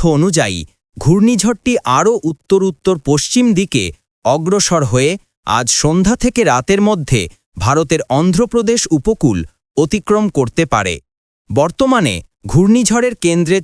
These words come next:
চৌষট্টি কিলোমিটারের মধ্যে বাতাসের একটানা সর্বোচ্চ গতিবেগ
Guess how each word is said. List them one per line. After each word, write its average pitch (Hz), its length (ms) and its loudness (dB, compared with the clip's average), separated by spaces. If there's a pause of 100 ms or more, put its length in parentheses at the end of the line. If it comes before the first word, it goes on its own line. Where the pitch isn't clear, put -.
চৌষট্টি 165 580 -2
কিলোমিটারের 156 680 0
মধ্যে 123 440 0 (380)
বাতাসের 156 560 -2 (200)
একটানা 175 400 -2
সর্বোচ্চ 175 540 -2 (180)
গতিবেগ 127 420 0